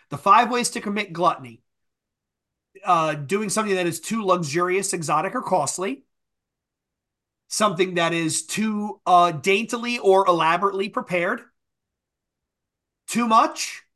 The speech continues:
too eagerly, too soon, or at the inappropriate time."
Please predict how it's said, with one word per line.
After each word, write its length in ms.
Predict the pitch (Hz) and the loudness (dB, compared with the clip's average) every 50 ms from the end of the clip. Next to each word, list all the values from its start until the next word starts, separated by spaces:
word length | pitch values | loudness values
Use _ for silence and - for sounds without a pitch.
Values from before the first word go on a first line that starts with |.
| _ _ _ _ _ _ _ _ _ _ _ _ _ _ _ _ _ _ - | _ _ _ _ _ _ _ _ _ _ _ _ _ _ _ _ _ _ -12
too 220 | - - 233 233 240 240 | -4 -2 -2 -2 0 0
eagerly, 680 | 262 294 277 214 208 185 160 156 151 160 196 196 _ _ _ _ _ _ _ _ _ _ _ _ _ _ _ _ _ - | 0 0 2 2 2 2 2 2 -2 -4 -6 -10 _ _ _ _ _ _ _ _ _ _ _ _ _ _ _ _ _ -10
too 280 | - - 262 294 311 277 | -4 0 0 2 2 2
soon, 400 | - - - 240 226 226 214 208 | 0 -2 -2 -2 -2 0 -2 -2
or 80 | 196 | -2
at 200 | 185 185 180 180 | 0 -2 -2 -2
the 140 | 190 185 175 | -4 -8 -6
inappropriate 680 | 180 180 175 - 175 170 165 165 - 156 156 - - - | -6 -6 -6 -4 -2 -2 -2 -2 -4 -8 -8 -8 -8 -8
time." 320 | 151 135 120 110 - | -8 -8 -8 -10 -16